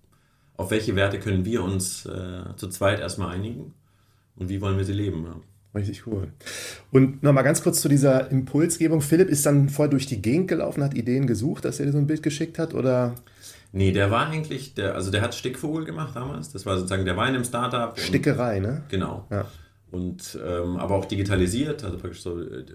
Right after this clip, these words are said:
Speaker 1: digital, ähm, also Dateien hat er gemacht, damit eben dann andere Stickereien das auch nutzen konnten. Und, ähm, war aber nicht mehr so happy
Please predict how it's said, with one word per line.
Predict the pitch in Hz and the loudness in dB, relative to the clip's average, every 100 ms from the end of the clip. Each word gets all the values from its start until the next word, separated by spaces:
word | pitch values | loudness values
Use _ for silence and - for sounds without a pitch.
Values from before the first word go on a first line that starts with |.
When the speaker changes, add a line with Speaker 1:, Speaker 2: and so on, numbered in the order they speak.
| - | -16
Speaker 1:
digital, | 80 87 92 101 107 101 62 82 87 | -14 -12 -10 -6 -4 -4 -6 -8 -6
ähm, | 90 - | -8 -10
also | 76 85 | -14 -8
Dateien | 87 87 98 110 | -6 -4 -2 -2
hat | 107 101 | -2 -4
er | |
gemacht, | 95 95 98 - | -2 -2 -4 -4
damit | 85 82 | -8 -6
eben | 82 82 | -8 -6
dann | 80 | -4
andere | 69 90 90 | -4 -4 -4
Stickereien | - - 85 82 | -6 -6 -8 -8
das | 87 | -10
auch | 87 | -10
nutzen | 107 107 110 | -10 -8 -8
konnten. | 101 95 95 101 - _ _ _ _ _ | -4 -4 -6 -12 -16 _ _ _ _ _
Und, | 107 107 101 - 87 | -4 -4 -4 -6 -2
ähm, | 92 101 92 80 | 0 0 0 0
war | 107 | 0
aber | 135 139 | 0 -2
nicht | - | -2
mehr | 120 | -2
so | 113 | -2
happy | 117 143 107 143 | -2 -2 -4 -4